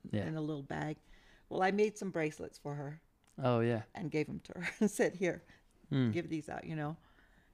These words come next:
Speaker 2: And just the thought of it, you know, hopefully somebody that didn't have the support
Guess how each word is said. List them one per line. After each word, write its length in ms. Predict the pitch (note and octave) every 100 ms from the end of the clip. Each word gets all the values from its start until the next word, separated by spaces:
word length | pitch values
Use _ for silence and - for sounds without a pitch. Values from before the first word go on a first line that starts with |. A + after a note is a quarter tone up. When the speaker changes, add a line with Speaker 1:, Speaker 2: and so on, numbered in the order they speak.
| _
Speaker 2:
And 420 | - E3 D#3+ - -
just 200 | G#3 -
the 100 | G#3
thought 340 | G3 F3+ F3
of 140 | E3+
it, 120 | D3 -
you 100 | E3
know, 160 | D#3
hopefully 400 | D3+ F#3+ - F3
somebody 560 | E3 E3+ D#3+ D#3 D#3 D#3 _ _ _ _ _ _ _ _ - -
that 280 | - - - _ _ _ -
didn't 220 | F#3+ D#3
have 220 | E3+ D#3+
the 60 | E3+
support 460 | - - - C3